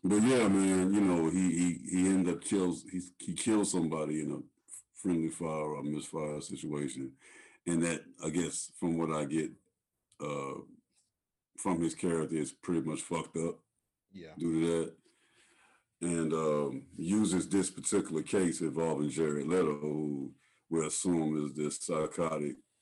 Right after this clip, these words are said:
Speaker 1: uh, serial killer of young girls, a
Speaker 2: Mm-hmm.
Speaker 1: predator of young girls. So Denzel's watch-, Denzel's character, who I don't know the name of, um, takes on this mission to, to avenge these girls, you know.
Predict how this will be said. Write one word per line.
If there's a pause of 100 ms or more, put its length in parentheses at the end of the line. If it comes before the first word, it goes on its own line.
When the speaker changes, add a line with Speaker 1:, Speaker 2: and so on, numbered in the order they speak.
(180)
Speaker 1:
uh, (500)
serial
killer (600)
of
young
girls, (200)
a
Speaker 2:
Mm-hmm.
Speaker 1:
predator
of
young
girls. (460)
So
Denzel's
watch-,
Denzel's
character,
who
I
don't
know
the
name (600)
of,
um,
takes
on
this
mission
to, (760)
to
avenge
these
girls,
you
know.